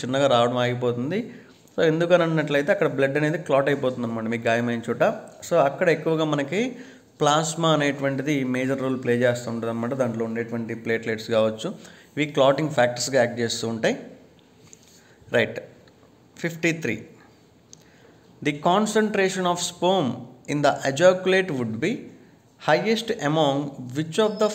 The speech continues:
following farm animal species, అంటే కింద ఇచ్చినటువంటి farm animal స్పీసీస్లో అవి ejaculate చేసినప్పుడు స్పెర్మ్‌ని వాటి యొక్క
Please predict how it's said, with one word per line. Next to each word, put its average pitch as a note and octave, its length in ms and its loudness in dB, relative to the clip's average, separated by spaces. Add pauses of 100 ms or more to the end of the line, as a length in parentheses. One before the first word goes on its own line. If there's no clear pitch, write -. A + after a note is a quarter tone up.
following F3 400 4 (160)
farm F#3 320 2 (220)
animal C#3+ 360 -2
species, A2+ 460 -6 (420)
అంటే A2 200 0 (680)
కింద G#3 260 0 (100)
ఇచ్చినటువంటి F3+ 720 -2 (140)
farm E3+ 360 2 (140)
animal D#3 380 2
స్పీసీస్లో B2+ 640 -2 (840)
అవి F3 120 2 (160)
ejaculate F#3 640 4
చేసినప్పుడు C3+ 600 0
స్పెర్మ్‌ని B2+ 500 0 (600)
వాటి D#3+ 240 4
యొక్క F3+ 140 -2